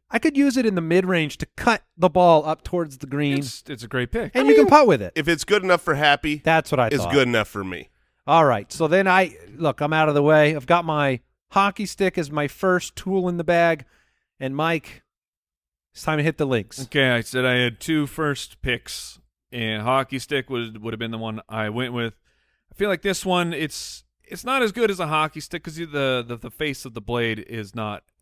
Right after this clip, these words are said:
Speaker 2: uh, shaped right. But, I mean, let, uh, let's be honest. Like,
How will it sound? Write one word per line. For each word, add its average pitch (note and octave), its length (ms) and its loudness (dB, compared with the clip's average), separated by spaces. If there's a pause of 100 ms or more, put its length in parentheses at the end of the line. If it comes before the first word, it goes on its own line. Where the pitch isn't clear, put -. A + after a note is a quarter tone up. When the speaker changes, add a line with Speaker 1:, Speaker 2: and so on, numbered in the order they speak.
(160)
Speaker 2:
uh, F#2+ 380 -16 (1000)
shaped - 560 -4 (140)
right. G3 420 -6 (1500)
But, B3+ 260 -4 (100)
I G#3 100 -6
mean, G3+ 180 -2
let, F3+ 240 0
uh, D3+ 220 -12
let's E3+ 220 -4
be E3 120 -4
honest. A#2+ 200 -4
Like, C3 140 -4